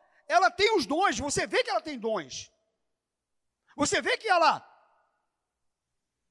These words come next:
foi batizada no Espírito Santo. Você vê até que ela tem, um,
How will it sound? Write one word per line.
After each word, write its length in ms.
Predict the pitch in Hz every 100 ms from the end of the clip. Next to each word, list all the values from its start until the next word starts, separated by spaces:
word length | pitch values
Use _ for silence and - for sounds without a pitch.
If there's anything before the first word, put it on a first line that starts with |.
| _ _ _ _
foi 100 | 330
batizada 480 | 311 320 277 233 302
no 80 | 285
Espírito 320 | 214 269 262
Santo. 480 | - 220 277 254 _ _ _ _ _ _ _ _ _ _ _ _ _ _ _
Você 240 | 277 359
vê 100 | 311
até 180 | 381 427
que 60 | 440
ela 120 | 440
tem, 220 | 453 494
um, 140 | 277